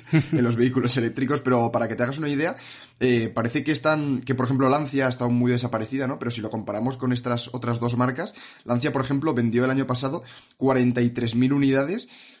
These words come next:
eh, cuarenta y tres mil cien vehículos más concretamente, mientras que D S y Alfa Romeo vendieron cuarenta y tres mil y treinta y seis mil respectivamente, o sea que Lancia,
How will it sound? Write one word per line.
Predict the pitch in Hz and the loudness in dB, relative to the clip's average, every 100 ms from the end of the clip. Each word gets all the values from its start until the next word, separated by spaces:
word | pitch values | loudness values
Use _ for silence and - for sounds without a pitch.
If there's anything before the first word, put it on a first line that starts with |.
| - | -8
eh, | 113 107 101 | -4 -4 -4
cuarenta | 110 107 | -6 -6
y | 107 | -8
tres | 95 | -2
mil | 113 117 110 | 2 2 0
cien | - 127 120 | 0 2 2
vehículos | 110 120 123 147 | 2 0 0 0
más | 131 117 | 0 -2
concretamente, | 117 117 120 117 120 139 | -4 -4 -4 -2 -2 0
mientras | 135 135 139 156 - | 0 0 -2 -4 -2
que | 123 117 104 | -2 0 -2
D | 101 131 143 | 0 2 2
S | - 175 | 0 0
y | 127 | 0
Alfa | 127 127 | 2 0
Romeo | 127 131 143 | 0 0 0
vendieron | 147 120 131 160 123 | 0 2 2 0 -4
cuarenta | 123 120 113 120 | 0 2 2 0
y | 117 | -4
tres | 117 113 107 | -4 -6 -2
mil | 113 143 208 - | 0 2 0 -4
y | 170 | -4
treinta | 160 139 123 113 | 0 2 2 0
y | |
seis | 113 107 107 | -2 -4 -2
mil | 139 | -2
respectivamente, | 131 123 107 117 139 151 | -2 -6 -4 -4 -4 -4
o | 117 | -4
sea | 107 | -4
que | 107 107 | -6 -4
Lancia, | 127 135 151 | -4 -4 -8